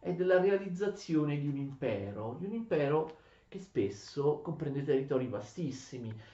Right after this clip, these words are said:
Non si tratta sempre dello stesso impero. Ogni impero, ogni dinastia crolla,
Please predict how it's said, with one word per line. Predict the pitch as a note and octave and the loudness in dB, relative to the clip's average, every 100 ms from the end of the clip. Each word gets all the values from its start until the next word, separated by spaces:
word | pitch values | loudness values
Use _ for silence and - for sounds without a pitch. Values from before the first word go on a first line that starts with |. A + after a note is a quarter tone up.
| - | -6
Non | G3+ B3+ | 0 0
si | - - | -2 -4
tratta | C4 A3+ - - B2+ | 2 4 4 -2 -8
sempre | - F3 D3+ B2 A2+ A2 A2+ A2 A2 | -4 0 2 0 -4 -4 -2 0 0
dello | B2 B2 | 0 0
stesso | - B2+ B2+ A#2+ | -2 -4 -4 -6
impero. | A2 A2 G#2+ F#2+ D#2+ F2+ F#2+ F#2+ - - - | -6 -6 -6 -6 -8 -8 -8 -10 -20 -20 -4
Ogni | F3+ A#3 A#3+ | 2 2 2
impero, | G3+ F3+ - C#3 A#2 A2+ C3 | -2 -2 4 4 4 2 2
ogni | C#3+ C#3 | 0 -4
dinastia | C3+ C3+ C#3 - C3+ A2+ A2+ | -4 -4 -4 -6 -4 -4 -2
crolla, | D3+ C#3+ A#2+ A2 A#2 D#3+ G3+ G#3 | 0 0 2 0 0 2 0 -4